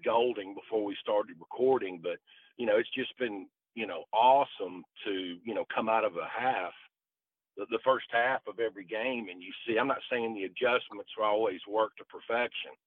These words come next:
but at least there were adjustments. And, uh, so, you know, that, that's been a, you know, a big bonus. Um, you know, if, if you look at, at, you know, the way Nick Saban has kind of rebuilt the, the talent pool, um,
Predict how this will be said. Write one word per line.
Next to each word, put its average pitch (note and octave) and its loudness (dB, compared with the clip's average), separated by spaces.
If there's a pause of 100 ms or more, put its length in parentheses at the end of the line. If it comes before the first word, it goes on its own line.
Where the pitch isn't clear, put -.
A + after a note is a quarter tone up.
(340)
but B2 4
at A#2 2
least C#3+ 2
there B2 0
were G#2+ 0
adjustments. F2+ -6 (720)
And, G2+ -4
uh, G2 -2 (100)
so, A2 -2
you G2 -4
know, G2+ 2
that, A2 2
that's G#2+ -2
been A2 -2
a, G2 2 (100)
you - -10
know, F#2 -2
a E2+ 0
big E2+ -2
bonus. G#2 0 (340)
Um, F2 -2 (720)
you C3 4
know, G#2+ 10
if, G2+ 2
if A2+ 0
you A2 2
look B2 4
at, A2 0 (140)
at, G2+ -4 (160)
you A#2 -4
know, G2 0
the F#2+ -6
way A#2 4
Nick A2+ -2 (180)
Saban A#2 2
has G2+ -12 (100)
kind G#2+ -2
of F#2 -2 (640)
rebuilt A#2+ 4 (100)
the, F#2+ -4 (100)
the - -8 (160)
talent B2+ 2
pool, C#3+ 0 (580)
um, G2+ -2